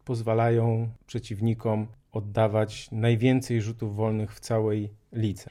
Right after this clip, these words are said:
I tutaj przy tej obronie bym chciał się zatrzymać, bo jedni powiedzą, że faule wynikają albo z bardzo twardej obrony, albo z braku obrony. I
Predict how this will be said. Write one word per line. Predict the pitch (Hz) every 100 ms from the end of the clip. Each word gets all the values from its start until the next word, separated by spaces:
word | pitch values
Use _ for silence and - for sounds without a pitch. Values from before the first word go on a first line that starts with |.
| -
I | 123
tutaj | 175 190
przy | 175 -
tej | 156
obronie | 143 160 175
bym | 156
chciał | 147 - 147
się | 151
zatrzymać, | 139 131 - 196 160 131
bo | 127 131 127 _ _
jedni | 127 143 151
powiedzą, | 139 131 135 120 123 143 160 165 - - _ _
że | 123 117
faule | 113 143 135 131 123
wynikają | 113 127 120 - 123 120 113 110 110 107 - _ _ _ _ -
albo | 127 147 131
z | -
bardzo | 110 135 117 117
twardej | - 127 123 120 123
obrony, | 117 120 120 139 190 220 - _ _ _ _ _ _
albo | - 113 113
z | 139
braku | 135 139 - 110
obrony. | 92 101 90 98 101 _ _ _
I | 120